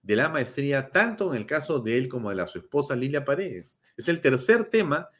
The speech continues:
que está en ese, eh, sustento de vacancia presidencial por incapacidad moral.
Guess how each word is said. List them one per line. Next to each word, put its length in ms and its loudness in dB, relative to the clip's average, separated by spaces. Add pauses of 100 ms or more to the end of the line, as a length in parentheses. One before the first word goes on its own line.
(140)
que 80 0
está 340 0 (180)
en 200 0
ese, 240 0 (300)
eh, 220 0
sustento 640 0
de 360 0 (380)
vacancia 520 4
presidencial 480 0
por 120 -2
incapacidad 460 0
moral. 440 -4